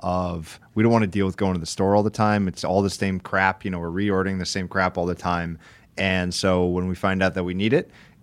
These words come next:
it's only two hours away. We can add it in, and we'll, we live close enough, I guess, geographically to a Whole Foods or <laughs> whatever it is that the food comes to us. So talk about the differences between those two models and, and where the white space is between them.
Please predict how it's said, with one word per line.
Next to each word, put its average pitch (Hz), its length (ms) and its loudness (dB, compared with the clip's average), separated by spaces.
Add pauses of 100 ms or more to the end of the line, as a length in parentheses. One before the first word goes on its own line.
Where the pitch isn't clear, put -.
(120)
it's - 160 -4
only 110 220 2
two 117 160 0
hours 101 240 4
away. 104 300 0 (160)
We 95 100 -12
can 92 140 -8
add 98 180 2
it 95 80 -4
in, 101 240 -2
and 90 180 -4
we'll, 90 300 -6
we 92 120 -6
live 98 240 -2
close - 280 -2
enough, 98 200 0
I 95 60 2
guess, 90 220 0
geographically 85 720 -4 (200)
to 87 140 -2
a 82 60 0
Whole 95 140 4
Foods 90 300 -2
or 90 60 -4
<laughs> 95 80 -2
whatever 127 320 0
it 98 80 2
is 95 240 0
that 90 240 0 (140)
the 92 60 -12
food 90 200 -2
comes 92 220 2
to 117 140 4
us. 147 240 -2 (300)
So 98 480 2
talk 117 200 0
about 110 200 0
the 98 80 0
differences 90 580 -2
between 87 380 -4
those 85 180 -2
two - 120 -6
models 85 480 0
and, 80 280 -8 (160)
and 82 120 -6
where 90 100 4
the 85 80 0
white 85 180 4
space - 280 -4
is 76 100 -6
between 80 360 -10
them. 73 120 -10